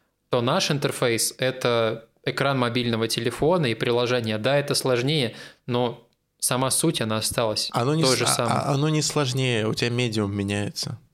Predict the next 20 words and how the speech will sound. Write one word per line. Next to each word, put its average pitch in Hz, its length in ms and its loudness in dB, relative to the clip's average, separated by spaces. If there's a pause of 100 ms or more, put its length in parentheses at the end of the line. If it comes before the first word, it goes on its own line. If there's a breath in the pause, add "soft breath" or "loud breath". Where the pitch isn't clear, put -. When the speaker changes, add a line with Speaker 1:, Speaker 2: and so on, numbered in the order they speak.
(580)
Speaker 1:
Да, 120 460 -2
Speaker 2:
Ты 131 220 2
Speaker 1:
да, 110 220 0
Speaker 2:
с-, - 60 0
Speaker 1:
ты 113 100 0
прав. 120 160 2
Speaker 2:
с 107 180 0
бумаги 117 520 0
переходишь 104 640 -4
на 101 400 -2
экран, 180 420 0
с - 160 -6
экрана, 113 520 -2
с - 120 -2
экрана, 107 680 0
с 107 140 -4
десктопа 110 480 -2
переходишь 104 560 -2
на 101 100 -4
телефон. 185 560 0